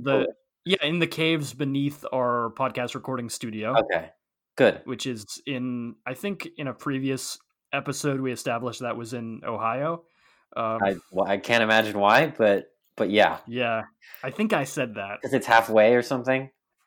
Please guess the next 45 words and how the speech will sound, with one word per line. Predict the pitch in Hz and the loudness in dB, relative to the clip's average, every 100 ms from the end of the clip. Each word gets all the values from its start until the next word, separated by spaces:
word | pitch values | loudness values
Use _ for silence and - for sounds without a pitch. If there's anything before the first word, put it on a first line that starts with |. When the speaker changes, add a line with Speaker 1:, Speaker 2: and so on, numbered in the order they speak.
| _ _ _ | _ _ _
Speaker 1:
Yeah, | 127 123 117 110 | -10 -4 -2 -2
I | 107 | -2
Speaker 2:
I | 120 | 2
mean, | 131 | 2
Speaker 1:
guess. | 110 147 131 | 2 0 2
Speaker 2:
I | |
don't | 151 | 2
think | 156 120 | 4 4
it | |
is, | 113 95 87 - | 4 2 -2 0
but | 101 85 - - | 0 0 -10 -10
sure, | - 127 87 - | 2 4 4 0
that | 139 139 | 2 4
makes | 127 - | 2 0
sense. | 95 | -2
Speaker 1:
I | 110 | -2
don't | 143 | -4
know. | 110 101 104 - | -6 -8 -10 -10
Speaker 2:
<laughs> | - - - - - - - - - - - - - - - - - - - - _ - 247 214 - - | -12 -12 -16 -12 -10 -10 -12 -14 -16 -18 -18 -14 -14 -14 -12 -12 -12 -14 -14 -18 _ -10 -10 -10 -8 -2
Very | 101 | -2
Speaker 1:
How | 95 | 0
Speaker 2:
good. | 95 87 | 0 2
Speaker 1:
are | |
you | 151 127 | 2 0
doing | 113 113 107 104 - | -2 -6 -6 -8 -8
on | 120 117 | -8 -6
this | 113 - | -8 -8
fine | - 123 123 | -2 -2 0
evening, | 120 110 110 107 107 - | -4 -8 -8 -10 -12 -14
Nick? | 113 107 - - - - | -12 -10 -10 -12 -18 -16
Speaker 2:
Uh, | 117 117 104 | -8 -6 -6
I'm | 110 | -2
doing | 143 139 | -2 -2
pretty, | 139 - 131 - - 156 165 160 - | -4 -2 -2 -2 0 2 2 -2 -6
pretty | - 127 - | -10 -6 0
good. | 156 180 131 98 | 4 6 6 4
It's | - - | -8 -4
getting | 127 120 120 117 | 0 0 -2 -6
cooler | - 120 117 123 | -8 -4 -2 -2
here, | 123 135 139 156 | 0 2 2 -2
which | 131 120 | -12 -12
is | - | -4
nice, | 104 104 131 - - | -2 -2 -2 -10 -8
mellowing | 117 113 117 113 | 0 2 2 0
out. | 107 113 123 | 0 0 -2